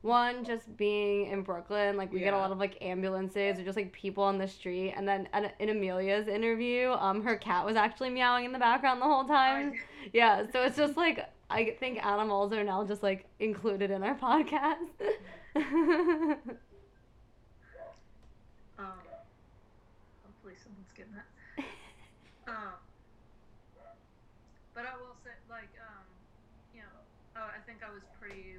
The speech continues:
Speaker 3: lucky that one of the first videos I got my hands on was, uh, like, um, the Pal Peralta public domain.
Speaker 1: Mm-hmm.
Speaker 3: And that had a small segment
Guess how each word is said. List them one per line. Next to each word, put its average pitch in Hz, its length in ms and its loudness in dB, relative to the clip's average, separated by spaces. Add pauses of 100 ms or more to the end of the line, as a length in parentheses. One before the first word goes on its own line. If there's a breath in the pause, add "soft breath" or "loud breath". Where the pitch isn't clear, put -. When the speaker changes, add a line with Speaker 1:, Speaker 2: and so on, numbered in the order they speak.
(140)
Speaker 3:
lucky 190 560 -18 (560)
that 196 320 -10 (180)
one 202 220 -12
of 190 80 -16
the 190 160 -18
first 190 240 -14 (140)
videos 180 800 -14
I - 160 -12
got 175 160 -14
my 170 160 -18
hands 190 320 -12
on 165 180 -14 (600)
was, 185 320 -20
uh, 175 400 -14 (320)
like, 190 160 -20 (240)
um, 190 300 -20 (640)
the 190 160 -16
Pal 185 240 -12
Peralta 180 480 -20
public - 320 -18
domain. 185 320 -18 (240)
Speaker 1:
Mm-hmm. 190 240 -8
Speaker 3:
And 185 80 -8
that - 240 -6 (160)
had 175 320 -18 (160)
a 190 80 -20
small 180 400 -20
segment 180 480 -20